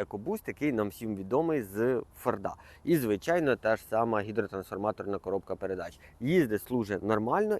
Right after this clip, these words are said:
і це, напевно, той випадок, що коли у тебе капот коштує дорожче, ніж коштує, чим купити двигун чи коробку. Тому утримання такого автомобіля саме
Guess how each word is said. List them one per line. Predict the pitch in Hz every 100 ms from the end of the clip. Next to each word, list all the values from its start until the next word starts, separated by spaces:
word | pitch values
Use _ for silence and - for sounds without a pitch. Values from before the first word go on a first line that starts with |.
| -
і | 127
це, | - 139
напевно, | 104 120 120 101
той | 123 113
випадок, | 101 - 160 196 190 -
що | - - 120 120 110 - - - 98 -
коли | 139 135 139
у | 131
тебе | 104 110 104 92
капот | 110 - 160 214 -
коштує | 127 120 - 107 101
дорожче, | 117 113 170 196 147
ніж | 110 98
коштує, | - 135 147 165 143
чим | - 98
купити | 101 - 110 101 104
двигун | 98 107 95 117 120 -
чи | 104
коробку. | 120 107 90 - - - - -
Тому | 139 196 196 -
утримання | 156 - 143 156 117 104
такого | 104 107 123 104
автомобіля | 101 95 104 110 120 98
саме | - 104 101